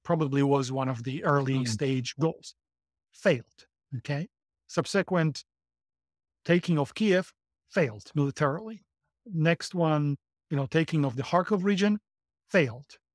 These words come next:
Speaker 1: Next one, let's, uh, have full independence for the two Donbas republics, right, which have been partly occupied since twenty fourteen, Luhansk and, and Donetsk.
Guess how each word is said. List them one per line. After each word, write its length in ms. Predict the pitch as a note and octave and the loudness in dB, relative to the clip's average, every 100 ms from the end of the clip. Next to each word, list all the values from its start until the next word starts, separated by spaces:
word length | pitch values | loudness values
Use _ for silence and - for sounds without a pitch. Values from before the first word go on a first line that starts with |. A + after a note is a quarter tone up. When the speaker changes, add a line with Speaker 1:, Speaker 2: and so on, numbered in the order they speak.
| _ _ _ | _ _ _
Speaker 1:
Next 360 | D#3 E3+ - F3 | 0 0 -2 -2
one, 420 | E3 D3 C#3+ C#3 _ _ _ _ - | 0 2 2 -2 _ _ _ _ 0
let's, 360 | F3 F3+ - D4 | 0 0 -6 -2
uh, 280 | F#3 D3+ D3+ - _ - | 2 4 2 -2 _ -4
have 320 | F#3 F3 C3 - _ _ | 2 2 0 -8 _ _
full 220 | A3+ A#3+ | 0 2
independence 600 | G#3 F3 F#3+ F3+ D3+ C#3+ | 2 2 2 2 2 0
for 420 | - D#3 D3 D3 F3 _ | -2 2 4 4 2 _
the 80 | D#3+ | -6
two 200 | - F#3+ | 0 2
Donbas 580 | D#3 D3+ C#3+ C#3 - - | 6 4 4 0 -4 -6
republics, 560 | D3 C3+ D3+ D3 - - | -2 2 2 0 -12 -4
right, 180 | D3 D3 _ C4+ | -2 -4 _ -8
which 280 | D3+ C3 | -6 -2
have 140 | D3 B2+ | 0 0
been 240 | C3+ C3+ - _ _ | 0 -2 -6 _ _
partly 280 | D3+ C#3 D3 | -4 0 0
occupied 440 | C3+ - C#3 C3+ | 0 -2 -8 -8
since 260 | - C#3+ C3+ | -6 -6 -6
twenty 240 | - D3 C3 | -6 -6 -6
fourteen, 380 | D#3+ C3+ D3 | -6 -8 -6
Luhansk 440 | C3+ D#3 F3 C#3 - | -4 -2 -2 -4 -4
and, 120 | C3+ - _ - | -6 -6 _ -2
and 160 | D3 D3+ | 2 4
Donetsk. 340 | C3+ G#2 - | 2 -2 -14